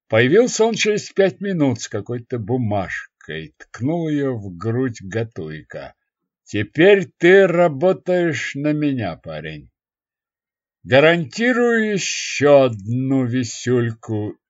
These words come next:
или гроб, или то и другое разом. И много пострелять, если ты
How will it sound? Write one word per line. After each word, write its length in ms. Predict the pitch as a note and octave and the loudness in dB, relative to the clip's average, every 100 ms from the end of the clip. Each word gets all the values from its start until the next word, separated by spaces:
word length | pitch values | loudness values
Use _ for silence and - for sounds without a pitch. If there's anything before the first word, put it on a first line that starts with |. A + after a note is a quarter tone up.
| _ _ | _ _
или 240 | A#3+ B3 | -4 -4
гроб, 640 | C3+ E2 G2+ F2 G2 G2+ _ - _ _ _ | -6 -8 -8 -4 -2 -2 _ -20 _ _ _
или 500 | F#3+ B3 A#3+ G3+ - _ _ | 0 2 2 0 -2 _ _
то 200 | C3 F#3 | 2 2
и 120 | D#3 | 2
другое 640 | A#2+ G2+ F2 F2 A#2+ A#2 | -4 -6 -6 -6 -4 -4
разом. 720 | F2 E2+ F2+ E2+ D#2+ F2 D#2 _ _ _ _ _ _ | -6 -6 -6 -6 -8 -14 -14 _ _ _ _ _ _
И 180 | - F3+ | 2 4
много 380 | G3 G3+ G#3+ A#3 | 6 6 6 4
пострелять, 1040 | A3 - - F#3 F#3 B2 A2 A2+ A2+ - - - _ | 2 -2 0 2 4 4 2 0 -2 -8 -20 -20 _
если 360 | - C#3+ - C3 | -6 -6 -4 -6
ты 380 | A2+ C#3 C3+ | -2 0 0